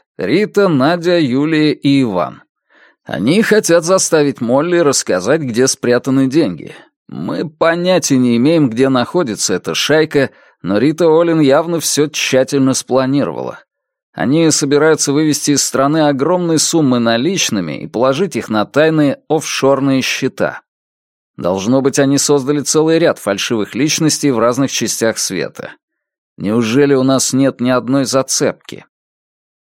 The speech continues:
В эту часть дела Ди вряд ли была посвящена. Вопрос прозвучал скорее как риторический. Ответа Бергер не ожидал.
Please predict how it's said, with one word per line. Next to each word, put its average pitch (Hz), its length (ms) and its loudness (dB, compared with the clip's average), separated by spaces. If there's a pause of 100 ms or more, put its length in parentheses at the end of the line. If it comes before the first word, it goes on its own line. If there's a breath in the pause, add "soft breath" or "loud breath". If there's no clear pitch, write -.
(540)
В 78 160 -10
эту 139 240 -2
часть 143 380 -2
дела 143 340 2
Ди 127 400 0
вряд 139 320 -4
ли 80 80 -10
была 90 240 -2
посвящена. 87 800 -6 (340 soft breath)
Вопрос 107 380 -2
прозвучал 139 540 0
скорее 123 340 0
как - 220 -6
риторический. - 920 -6 (360)
Ответа 80 560 -6
Бергер 131 460 0
не 147 100 4
ожидал. 156 560 -2